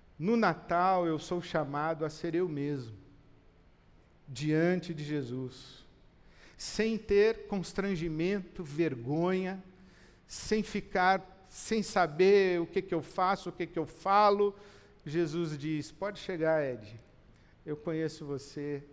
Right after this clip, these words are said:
eu sei quem você é, eu vim no mais, no mais básico, no mais básico da sua nudez. Eu aqui estou pra você, pode tocar em mim,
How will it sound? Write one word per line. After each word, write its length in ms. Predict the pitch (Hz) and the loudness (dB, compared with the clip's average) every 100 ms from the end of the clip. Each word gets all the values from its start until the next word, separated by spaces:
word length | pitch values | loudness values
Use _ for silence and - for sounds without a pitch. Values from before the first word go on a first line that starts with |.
| - | -16
eu 120 | 139 | -12
sei 200 | 135 - | -10 -8
quem 200 | 147 151 | -8 -6
você 380 | 139 135 131 - | -8 -8 -10 -10
é, 320 | 127 131 131 131 - - - | -8 -8 -10 -14 -20 -20 -10
eu 180 | 147 143 | -4 -4
vim 520 | 120 120 147 151 151 160 - | -4 -6 -6 -6 -10 -16 -14
no 200 | 147 151 | -6 -4
mais, 580 | 147 151 165 165 - - - - - | -2 -2 0 -2 -8 -18 -20 -20 -20
no 220 | - 165 | -6 -2
mais 320 | 170 170 170 147 | 2 2 2 -2
básico, 880 | - - 180 170 170 151 156 - | -10 -4 2 4 4 0 -8 -8
no 120 | 160 160 | -6 -4
mais 300 | 160 156 135 | -2 -4 -4
básico 560 | 127 147 156 143 143 | -4 -2 -2 -4 -8
da 160 | 151 147 | -6 -6
sua 300 | - 196 190 | -8 -10 -6
nudez. 840 | 202 277 160 156 151 - - - - - - - - - - - - - | -6 -2 0 -2 -4 -12 -20 -20 -20 -20 -20 -20 -20 -20 -20 -20 -20 -16
Eu 220 | - 165 160 | -6 -2 -2
aqui 200 | 160 156 | -4 -6
estou 320 | 147 - 151 | -6 -6 -6
pra 180 | 147 147 | -6 -8
você, 540 | 135 135 - 131 135 - - - - - | -8 -10 -8 -6 -6 -10 -20 -20 -20 -6
pode 280 | 135 139 139 | -4 -4 -6
tocar 420 | - 147 147 143 | -8 -8 -6 -4
em 80 | 151 | -6
mim, 300 | 135 131 | -6 -10